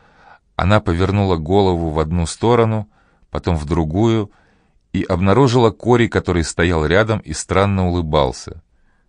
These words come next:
Верховена вдруг прошиб пот. Руки снова начинают дрожать. "Это вы?" сказала она.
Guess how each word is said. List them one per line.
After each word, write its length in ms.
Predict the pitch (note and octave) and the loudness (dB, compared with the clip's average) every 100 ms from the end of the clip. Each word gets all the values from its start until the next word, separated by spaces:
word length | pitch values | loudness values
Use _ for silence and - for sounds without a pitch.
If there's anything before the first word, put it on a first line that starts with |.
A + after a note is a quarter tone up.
| _ _ _ - | _ _ _ -8
Верховена 580 | D2+ D2+ A2 G#2+ G2+ F2 | -6 -2 2 2 2 0
вдруг 340 | D2+ G2 - | -2 -4 -4
прошиб 500 | - E2+ - G2+ - _ | -2 -2 -2 -6 -6 _
пот. 420 | - F2+ D2+ _ _ _ _ _ _ | -4 -2 -2 _ _ _ _ _ _
Руки 340 | D#2+ G#2 G#2+ E2+ | 0 0 -2 -6
снова 360 | - F2+ G2 | -2 0 2
начинают 480 | F2+ E2 F2 F2 D#2+ | 0 -2 -4 -4 -4
дрожать. 600 | D2+ E2 D2 C#2+ C#2 - _ _ _ _ _ _ _ - | -4 -4 -4 -6 -8 -8 _ _ _ _ _ _ _ -14
"Это 280 | C#2 - D#2+ | -12 -6 -6
вы?" 380 | C2 F#2+ C3 C3+ _ _ _ | -2 -2 -2 -6 _ _ _
сказала 580 | - F2 F2+ F2+ F#2 F2+ | -4 0 2 4 4 2
она. 280 | F2+ F2+ | 0 -4